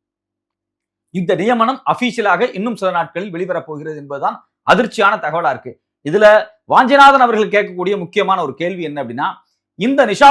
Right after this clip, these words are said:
பானு அவர்கள் வந்து சென்னை உயர்நீதிமன்றத்திலிருந்து கேரளாக்கு டிரான்ஸ்ஃபர் பண்ணப்போ நான் போக முடியாது அப்படின்னு சொல்லிட்டு அவங்க சென்னையிலேயே இருந்துட்டாங்க. So அப்போ இவங்க இன்னும் ரிலீவ் ஆகல அப்படிங்கிறது தான் நம்ம பார்க்க வேண்டியதா இருக்கு. அதன் அடிப்படையில பாத்தீங்க அப்படின்னா உச்சநீதிமன்ற நீதிபதி இரண்டாவது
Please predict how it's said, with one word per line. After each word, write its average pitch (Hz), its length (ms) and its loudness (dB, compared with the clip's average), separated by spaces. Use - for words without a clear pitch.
பானு 233 220 6
அவர்கள் 165 300 -2
வந்து 180 180 -2
சென்னை 269 280 2
உயர்நீதிமன்றத்திலிருந்து 196 840 -4
கேரளாக்கு 190 380 2
டிரான்ஸ்ஃபர் 170 300 -6
பண்ணப்போ 135 340 -8
நான் 135 140 0
போக 254 100 4
முடியாது 190 360 0
அப்படின்னு 151 220 -12
சொல்லிட்டு 151 220 -8
அவங்க 151 180 -14
சென்னையிலேயே 139 380 -10
இருந்துட்டாங்க. 95 360 -20
So 254 60 6
அப்போ 185 200 0
இவங்க 233 220 -2
இன்னும் 277 260 0
ரிலீவ் 269 280 4
ஆகல 240 220 4
அப்படிங்கிறது 185 400 -6
தான் 302 140 4
நம்ம 196 200 -2
பார்க்க 165 220 -2
வேண்டியதா 147 280 -8
இருக்கு. 98 160 -20
அதன் 220 280 4
அடிப்படையில 269 420 2
பாத்தீங்க 214 280 -2
அப்படின்னா 196 220 -2
உச்சநீதிமன்ற 220 480 -4
நீதிபதி 190 340 -6
இரண்டாவது 214 380 4